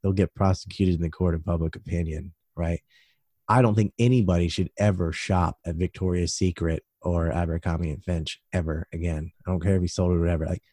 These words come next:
boycott these people. You don't need that lingerie, whatever. It's so replaceable. You know, having a V S on it doesn't matter, right? Stop, stop buying. If they, if they have companies, don't buy,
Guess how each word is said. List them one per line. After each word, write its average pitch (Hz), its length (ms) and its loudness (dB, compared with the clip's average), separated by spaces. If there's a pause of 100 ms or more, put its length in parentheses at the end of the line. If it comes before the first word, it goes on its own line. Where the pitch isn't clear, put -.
(180)
boycott 92 500 4
these 82 200 -4
people. - 420 -8 (560)
You 113 140 6
don't 92 140 4
need 82 240 0
that 80 180 0 (180)
lingerie, 80 540 -2
whatever. 92 480 2
It's 98 260 2
so 113 140 6
replaceable. 95 720 2 (120)
You 95 80 -2
know, 101 180 4
having 104 240 4
a 92 60 4
V 92 380 2
S 98 200 2
on 104 140 2
it 104 80 0
doesn't 82 240 0
matter, 82 480 2
right? 85 200 2 (460)
Stop, - 680 2 (840)
stop 117 500 2
buying. 107 260 4
If 101 120 2
they, 120 220 6
if 107 240 4
they 123 140 6
have 131 260 4
companies, 127 500 4
don't 101 240 4
buy, 95 120 2